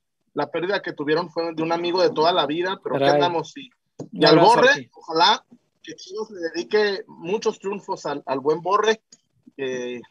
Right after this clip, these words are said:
Speaker 1: pues, en paz descansen, pinche covid. Cuídese del covid,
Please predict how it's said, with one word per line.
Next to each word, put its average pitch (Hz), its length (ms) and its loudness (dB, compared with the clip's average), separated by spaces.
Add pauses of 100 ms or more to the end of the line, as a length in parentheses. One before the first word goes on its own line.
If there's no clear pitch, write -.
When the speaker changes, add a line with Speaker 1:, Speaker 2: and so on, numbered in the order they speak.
(120)
Speaker 1:
pues, 127 220 -12
en 127 100 -6
paz 143 180 2
descansen, 262 600 0 (100)
pinche 180 320 -4
covid. 175 360 2 (800)
Cuídese 214 440 4
del 180 140 -2
covid, 165 380 -4